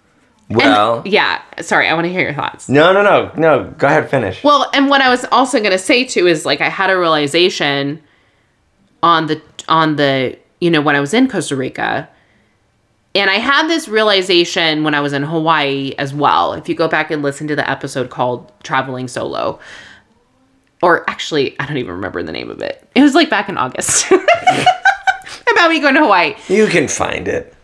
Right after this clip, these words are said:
Speaker 1: I, whenever I travel, Hawaii, L A, Santa Barbara, now
Speaker 2: Mm-hmm.
Speaker 1: Costa Rica,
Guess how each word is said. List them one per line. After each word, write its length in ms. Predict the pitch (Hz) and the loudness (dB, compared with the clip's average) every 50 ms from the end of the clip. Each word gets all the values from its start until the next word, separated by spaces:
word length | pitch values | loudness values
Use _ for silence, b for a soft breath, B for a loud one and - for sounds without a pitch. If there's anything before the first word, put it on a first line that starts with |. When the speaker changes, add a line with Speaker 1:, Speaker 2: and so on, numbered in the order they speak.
| _ _ _ _ - | _ _ _ _ 0
Speaker 1:
I, 300 | 220 254 254 277 330 - | 2 2 2 2 0 -2
whenever 480 | - 240 233 220 220 226 233 285 302 | -2 -2 0 0 0 0 0 2 2
I 120 | 339 349 320 | 2 2 0
travel, 600 | 320 - 180 147 139 131 113 62 60 - - - - | 0 -2 -2 -2 -2 -4 -4 -6 -6 -6 -8 -12 -10
Hawaii, 760 | - 190 180 196 220 226 226 220 226 226 226 233 233 - - _ _ - | -6 -2 0 2 2 2 2 0 -2 -2 -4 -4 -6 -8 -12 _ _ -2
L 240 | 165 160 156 151 180 | -2 0 0 0 0
A, 520 | 190 208 208 202 202 196 196 196 208 208 b b b b b b | 2 2 2 2 2 0 0 -2 -4 -8 b b b b b b
Santa 260 | - - 165 151 143 | -6 -4 -2 -2 0
Barbara, 720 | 143 180 180 190 190 180 185 185 180 175 170 170 170 175 - - _ - | 0 2 2 2 2 2 0 2 2 2 2 0 0 -4 -8 -16 _ -12
now 240 | 101 104 110 151 156 | -10 -6 -4 -4 -4
Speaker 2:
Mm-hmm. 60 | - | -2
Speaker 1:
Costa 240 | 98 170 156 - 147 | -2 -4 -4 -2 0
Rica, 400 | 151 151 147 175 175 180 196 | 0 0 0 0 -2 -2 -2